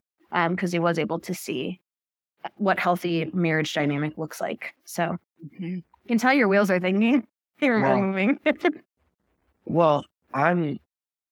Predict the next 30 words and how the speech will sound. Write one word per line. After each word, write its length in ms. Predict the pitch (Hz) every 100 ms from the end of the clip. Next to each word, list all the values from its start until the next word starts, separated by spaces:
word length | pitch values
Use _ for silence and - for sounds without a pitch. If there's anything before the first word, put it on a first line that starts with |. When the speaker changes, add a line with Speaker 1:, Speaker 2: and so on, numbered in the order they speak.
| _ _ -
Speaker 3:
personally, 460 | 151 151 139 117
I'm 240 | 107 135 127
blessed 480 | 117 113 - - -
to 100 | 101
have, 340 | 104 101 98 - - - 104 101
uh, 280 | 92 87 92 _ _ _ _ _ -
a 80 | 113
marriage 440 | 110 104 104 98
emulated 560 | - 110 104 101 98 98
for 160 | - 98
me 200 | 101 92
that 160 | 92 92
was 340 | 98 - -
so 600 | - - 104 98 98 - - _ _ _ _ _ _ -
reflective 920 | 110 98 - 101 101 - 98 95 - -
of 300 | 92 185 -
God 260 | 185 185 185
and 120 | 185
his 180 | 185 -
character. 640 | - 175 185 - 117 - -
And 260 | 196 95 95
so, 340 | - 101 92 107
and 140 | 127
it 160 | 120 139
wasn't 380 | 160 151 - -
perfect 440 | - 196 - 92
either. 280 | 123 127 92
It's 180 | - -
like, 200 | 107 -
so 460 | - 135 113 101